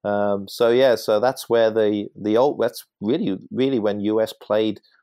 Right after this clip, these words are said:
a lot of their home games there at the soccer park. It used to be the Anheuser-Busch Soccer Park is what it is now. It's called Worldwide Technology. Um, and they do play, um, the, that's where the Saint Louis F C, the U S L team, plays, actually.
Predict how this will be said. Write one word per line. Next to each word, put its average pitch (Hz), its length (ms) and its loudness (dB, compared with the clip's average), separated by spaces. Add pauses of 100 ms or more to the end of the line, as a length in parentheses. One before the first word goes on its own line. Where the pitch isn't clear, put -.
(120)
a - 40 -2
lot 107 200 0
of 110 60 -4
their 104 160 2
home 117 280 -2
games 87 340 -6
there 95 240 -4
at - 80 -10
the - 60 -12
soccer - 380 -10
park. 95 340 -6
It 98 80 -12
used 98 160 -14
to 87 80 -6
be 95 320 -8
the 95 200 -8
Anheuser-Busch 95 1000 -6
Soccer 90 280 -4
Park 90 340 -10
is - 140 -20
what 87 120 -10
it 87 60 -8
is 90 220 -12
now. 92 180 -4
It's - 140 -12
called 90 360 -6 (540)
Worldwide 90 580 -2
Technology. 85 840 -10 (440)
Um, 85 460 -14
and 92 140 -12
they 90 80 -6
do 95 200 -4
play, 90 580 -4
um, 82 340 -16 (300)
the, 87 260 -6
that's - 200 -12
where 92 100 -2
the 92 60 -4
Saint 95 260 -8
Louis 95 280 -4
F 98 160 -4
C, 104 260 -6
the 82 160 -8
U 90 220 -2
S - 160 -8
L 87 160 -4
team, 82 260 -16
plays, - 400 -12
actually. - 360 -18